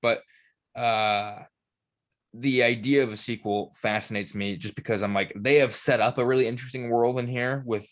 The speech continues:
people going fucking crazy and revolting and basically siding with the Joker that I'm like, I wanna see what the next step to that is. What is this next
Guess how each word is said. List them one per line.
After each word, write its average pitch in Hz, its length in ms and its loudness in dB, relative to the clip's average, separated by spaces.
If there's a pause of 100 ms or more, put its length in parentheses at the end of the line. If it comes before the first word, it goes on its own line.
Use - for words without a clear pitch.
(160)
people 120 240 -2
going 110 300 0
fucking 117 480 -2
crazy 110 560 -2
and 101 180 -4
revolting 107 640 0
and 101 240 -6 (480)
basically 123 500 -2 (160)
siding 117 760 0
with - 180 -6
the 104 80 -6
Joker 95 600 -2 (480)
that 110 280 4
I'm 120 160 2
like, 113 300 0
I 120 180 4
wanna 143 240 6
see 131 300 0
what 110 140 -4
the 104 80 -6
next 101 260 -4
step - 260 -4
to 101 120 -10
that 85 240 -10
is. - 300 -12
What 117 240 2
is 117 160 2
this 113 200 -2
next 107 720 -2